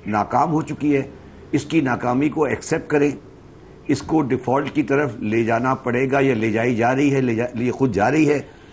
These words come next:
इसको आप आईएमएफ़ program किसी रियासत को default से नहीं बचा सकता।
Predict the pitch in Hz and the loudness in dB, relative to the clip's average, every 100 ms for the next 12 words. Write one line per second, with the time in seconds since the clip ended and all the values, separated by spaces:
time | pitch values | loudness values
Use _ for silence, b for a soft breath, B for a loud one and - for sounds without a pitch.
0 | B B - 165 - 190 160 151 - - | B B -4 -4 0 2 4 2 0 -2
1 | 123 139 160 165 135 135 139 - - 120 | 0 2 0 0 0 2 2 0 -6 -4
2 | 147 151 113 113 - 139 - 139 113 117 | -2 -2 -2 -2 -2 -4 0 0 0 0
3 | 131 127 131 101 160 139 - 139 131 - | -2 0 -2 0 0 0 -2 -4 -6 -6
4 | 135 | -6